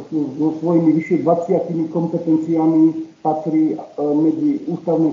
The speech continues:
súdy v rámci Európy asi s najväčším počtom týchto, e,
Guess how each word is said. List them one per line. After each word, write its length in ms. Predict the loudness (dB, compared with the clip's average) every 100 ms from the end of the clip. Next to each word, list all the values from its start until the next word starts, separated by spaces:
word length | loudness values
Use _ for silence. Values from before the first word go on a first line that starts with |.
| 0
súdy 400 | -2 0 -2 -2
v 60 | 0
rámci 480 | 0 0 0 0 -2 -10 -2
Európy 720 | 0 2 0 -2 -2 -2 -6 -10 -10
asi 240 | -8 -8
s 80 | -2
najväčším 380 | 0 0 -2 -2
počtom 320 | -2 -2 -4
týchto, 280 | -4 -6
e, 60 | -6